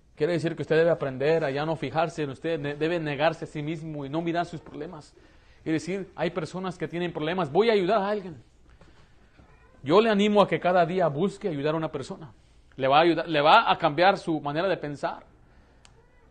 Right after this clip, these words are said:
Va a ser menos egocéntrico o egocéntrica, solamente pensando, "Mira mi vida", ¿no? Hay que mirar a otra persona, hay que consolar a otra persona.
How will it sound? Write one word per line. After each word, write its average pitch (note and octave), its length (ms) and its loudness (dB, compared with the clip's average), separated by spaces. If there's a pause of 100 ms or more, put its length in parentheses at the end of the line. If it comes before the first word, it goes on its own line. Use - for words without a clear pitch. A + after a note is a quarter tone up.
(200)
Va D3+ 60 8
a F3+ 40 6
ser G#3 240 4
menos F#3+ 480 -2
egocéntrico F#3 800 -4
o D#3 120 -8
egocéntrica, E3 580 -10 (580)
solamente F3 400 -2
pensando, F3 580 -8
"Mira G3+ 240 -10
mi F3+ 120 -8
vida", G#3+ 340 -10
¿no? D#3 220 -8
Hay E3+ 140 -2
que F#3 140 -4
mirar F3 360 -2 (480)
a B2+ 80 -12
otra A#3 240 -6
persona, A#2+ 400 -14 (320)
hay G3 140 2
que A3 120 -2
consolar F3+ 520 -2 (180)
a D3+ 60 0
otra B3+ 280 0
persona. C3 460 -10